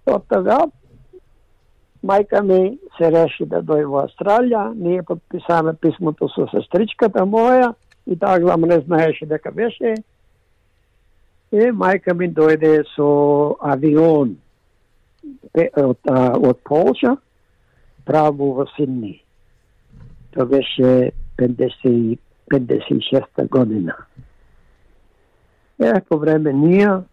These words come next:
сега што правиме? Се бериме деца од Руманија, за да земе пашпорт. Во Руманија беше комунистски систем, не можеше да земе таквиот пашпорт за да бегаме во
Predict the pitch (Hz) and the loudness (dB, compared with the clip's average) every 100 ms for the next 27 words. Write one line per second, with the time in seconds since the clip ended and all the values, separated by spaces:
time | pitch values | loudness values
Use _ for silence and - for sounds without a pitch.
0 | _ _ _ 151 139 131 - 165 143 139 | _ _ _ 2 2 0 -2 -2 0 0
1 | 127 113 - 120 165 180 156 139 156 - | 0 -2 -6 0 2 2 0 2 -2 0
2 | 143 135 123 120 170 214 214 196 185 _ | 0 2 0 2 4 4 2 0 -6 _
3 | _ _ _ _ _ _ _ _ _ 127 | _ _ _ _ _ _ _ _ _ -4
4 | 120 117 160 185 202 185 - 170 139 _ | -4 -2 0 0 -2 -2 -2 -4 -4 _
5 | 143 196 - _ _ _ _ _ 330 _ | -4 -4 -8 _ _ _ _ _ -20 _
6 | 123 135 131 143 156 151 135 143 - 139 | -4 0 2 4 4 4 2 0 0 -6
7 | - 147 147 143 - 139 - 196 - - | 0 2 2 0 -2 -6 0 -2 0 -2
8 | 107 135 151 151 180 156 - 120 110 120 | 0 0 2 2 2 0 -2 -4 -2 -2
9 | 101 107 - 123 123 - 127 - - 117 | -2 -6 -6 0 0 0 -4 -2 -6 -2
10 | 127 113 - 120 - 85 - _ _ - | -2 -2 -2 -4 -2 -4 -6 _ _ -20
11 | - _ 135 | -20 _ 0